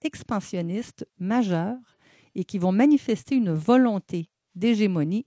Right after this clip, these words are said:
mondiale. Alors, le fait essentiel, évidemment, de l'in-, de l'année quatorze quatre-vingt-douze, c'est la découverte de l'Amérique.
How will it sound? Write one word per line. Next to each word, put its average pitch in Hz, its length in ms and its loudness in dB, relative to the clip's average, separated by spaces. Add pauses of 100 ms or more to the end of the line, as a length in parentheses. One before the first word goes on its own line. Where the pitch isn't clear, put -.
(140)
mondiale. 151 720 -6 (1300)
Alors, 180 220 2
le 185 60 2
fait 302 200 -6
essentiel, 247 500 -2
évidemment, 175 340 -4
de 214 100 0
l'in-, 170 220 -4
de 170 100 -2
l'année 170 220 -2
quatorze 170 280 -6
quatre-vingt-douze, 156 640 -8
c'est - 220 -8
la 208 100 -4
découverte 196 340 -6
de 202 60 -2
l'Amérique. 151 540 -4